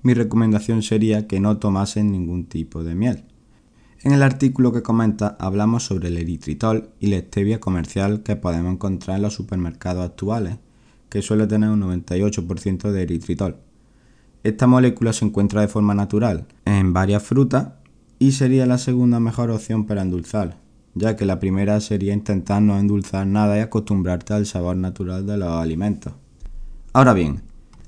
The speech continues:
la miel es más que un endulzante, es un alimento.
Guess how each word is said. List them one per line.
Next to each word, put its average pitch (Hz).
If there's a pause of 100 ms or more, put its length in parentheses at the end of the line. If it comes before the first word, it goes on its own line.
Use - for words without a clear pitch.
la 95
miel 123
es 113
más 110
que 107
un 107
endulzante, 92 (160)
es 113
un 127
alimento. 87